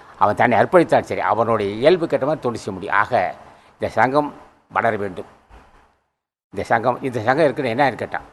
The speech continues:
<clears throat> இந்த சங்கத்தினால என்ன என் நன்மை கேட்டான். ஐயோ, எவ்வளோ ஆன்மீகவாதி வராங்க, நிறைய ஆன்மீகவாதி வராங்க. கடவுள் இப்படி இருப்பான் கேட்டாங்க. அடே, கடவுள் இங்கே இருக்கிறான்.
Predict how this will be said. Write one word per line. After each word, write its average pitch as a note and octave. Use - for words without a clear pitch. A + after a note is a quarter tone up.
<clears throat> -
இந்த F2+
சங்கத்தினால C#3+
என்ன D3
என் A2+
நன்மை B2+
கேட்டான். -
ஐயோ, G2
எவ்வளோ G#2
ஆன்மீகவாதி A2+
வராங்க, G2+
நிறைய B2
ஆன்மீகவாதி B2+
வராங்க. F#2
கடவுள் A2+
இப்படி B2
இருப்பான் F#2+
கேட்டாங்க. F2+
அடே, C3+
கடவுள் E3+
இங்கே C#3+
இருக்கிறான். G2